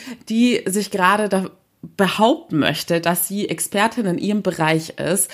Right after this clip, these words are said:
dann von einer Kollegin aus einem ganz anderen Bereich darauf hingewiesen wird, dass sie gerade etwas völlig Falsches vorschlägt sozusagen. Auch hier war es wieder so, dass Jenny dadurch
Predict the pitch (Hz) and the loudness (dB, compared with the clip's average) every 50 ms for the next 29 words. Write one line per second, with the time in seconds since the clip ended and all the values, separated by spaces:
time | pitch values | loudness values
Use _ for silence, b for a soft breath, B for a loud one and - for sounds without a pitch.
0 | B B - 185 185 190 185 - 208 180 180 - - 190 190 220 254 254 254 240 | B B -4 -2 -2 0 0 0 0 0 0 0 0 2 4 4 4 4 4 2
1 | 226 - - 185 185 - 170 160 175 185 220 262 269 - - - 196 196 196 190 | 2 2 0 0 -2 -4 -4 0 2 2 4 2 2 0 -4 -6 -6 -4 -4 -4
2 | 185 165 170 160 170 165 165 175 190 190 190 - 170 160 160 160 - 196 196 220 | -4 -4 -4 -2 0 2 2 2 2 0 -2 -4 -4 -4 -4 -4 -2 0 0 2
3 | 214 214 185 175 180 185 180 - 185 160 165 170 175 170 B B B B 233 B | 0 0 -4 -4 -4 -4 -4 -4 -2 -2 0 0 0 -2 B B B B -14 B
4 | - 170 170 180 - 175 165 165 165 156 151 151 156 160 160 156 160 160 160 B | 0 2 2 2 2 0 -2 0 0 2 2 2 4 4 4 4 4 2 0 B
5 | B B B B B _ _ _ _ _ - 175 170 180 170 - - 190 170 165 | B B B B B _ _ _ _ _ -2 -2 0 0 -2 0 2 2 2 4
6 | 165 165 - 160 139 139 139 - 127 - - - 127 104 110 - - 127 117 113 | 2 2 0 0 0 2 0 -2 -6 -6 -6 -4 -4 -2 -2 -2 -4 -4 -4 -4
7 | 113 - - - - - - - 117 120 113 - - 101 - - - - - - | -4 -6 -10 -10 -6 -6 -6 -4 -4 -4 -6 -6 -6 -8 -8 -10 -10 -10 -10 -12
8 | - _ _ _ _ b b b b b b b - 190 185 - - - - 233 | -16 _ _ _ _ b b b b b b b 0 0 0 -2 -4 -2 2 4
9 | 262 254 214 196 190 196 202 196 - 196 202 185 190 180 180 180 180 190 180 180 | 4 4 4 4 4 4 4 2 -2 -4 -2 -2 -2 -2 -2 -2 -2 -2 -2 -4
10 | - - 180 175 185 196 190 185 160 - - _ _ - 160 165 170 180 175 - | -4 -4 -4 -4 -2 -2 -2 -2 -4 -6 -10 _ _ -4 -2 -2 0 -2 -4 -6
11 | - | -8